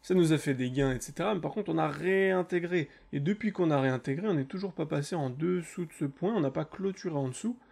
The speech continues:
euh, donc c'est hyper intéressant de voir justement ce qui va se passer dans les prochains jours, prochaines semaines. Ce qui est sûr, c'est que pour l'instant, on est juste en train de retracer sur, euh,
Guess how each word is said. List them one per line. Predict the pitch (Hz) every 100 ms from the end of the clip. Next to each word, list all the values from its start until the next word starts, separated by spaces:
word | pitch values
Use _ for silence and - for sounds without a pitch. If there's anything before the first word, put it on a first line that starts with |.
| - - - _ _ - -
euh, | 71 71 139 - - - - - -
donc | 147 151
c'est | - 160
hyper | 151 180
intéressant | 143 139 131 131 214 220 - _ _ -
de | 151 143
voir | 139 180 190
justement | 156 139 156 170
ce | 180
qui | 147
va | 131
se |
passer | - 147 185
dans | 151
les |
prochains | - - 143 147
jours, | 139 214 226 - _ _ _ _ _ _ _ _ _ _ _ _ - -
prochaines | - 208 - 180
semaines. | - 143 208 170 - -
Ce | -
qui | 147
est |
sûr, | - 147
c'est | 139
que | -
pour | 147
l'instant, | 139 196
on | 180
est | 131
juste | 196 175
en |
train | 143 170
de | 139 127 - - -
retracer | 127 156 214 - 151 165
sur, | - 147 127
euh, | 131 135 151